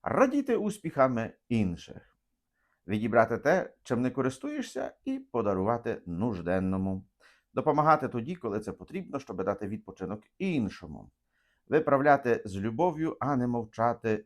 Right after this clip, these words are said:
зі страху. Бути уважним і добрим до тих, хто поруч.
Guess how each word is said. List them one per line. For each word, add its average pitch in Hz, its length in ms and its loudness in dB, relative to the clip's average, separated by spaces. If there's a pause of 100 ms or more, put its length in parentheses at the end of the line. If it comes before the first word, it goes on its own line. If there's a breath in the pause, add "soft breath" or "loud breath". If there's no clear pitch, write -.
(120)
зі 90 240 -8
страху. - 720 -2 (1120)
Бути 131 260 0
уважним 113 560 6
і 104 80 -6
добрим 98 340 -2
до 92 80 -4
тих, 101 180 -10
хто - 160 -14
поруч. 95 600 -4